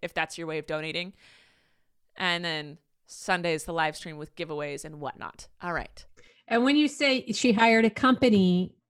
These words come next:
Speaker 2: to do this, that doesn't mean they're coming to her house.
Speaker 1: No, it's
Speaker 2: Yeah,
Speaker 1: all
Speaker 2: I wanna make that really clear. There's no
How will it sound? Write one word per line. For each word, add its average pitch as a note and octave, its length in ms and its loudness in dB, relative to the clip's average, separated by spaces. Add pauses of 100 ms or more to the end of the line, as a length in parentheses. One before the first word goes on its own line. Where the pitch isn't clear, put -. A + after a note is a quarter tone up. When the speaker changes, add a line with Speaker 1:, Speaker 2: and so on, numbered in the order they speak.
Speaker 2:
to G3+ 180 2
do A#3 180 6
this, F3+ 360 2
that G#3 140 2
doesn't A3+ 280 2
mean G#3+ 180 4
they're F#3+ 120 2
coming G#3 380 0
to F#3+ 160 -6
her F3 140 -4
house. F3 540 0
Speaker 1:
No, C4 840 10
it's A3 220 0
Speaker 2:
Yeah, G#3+ 280 6
Speaker 1:
all - 120 -2
Speaker 2:
I G#3+ 140 2
wanna C#4 240 4
make C#4+ 220 2
that B3 160 0
really C4+ 300 0
clear. A#3+ 540 2
There's G3+ 240 -2
no A3+ 640 0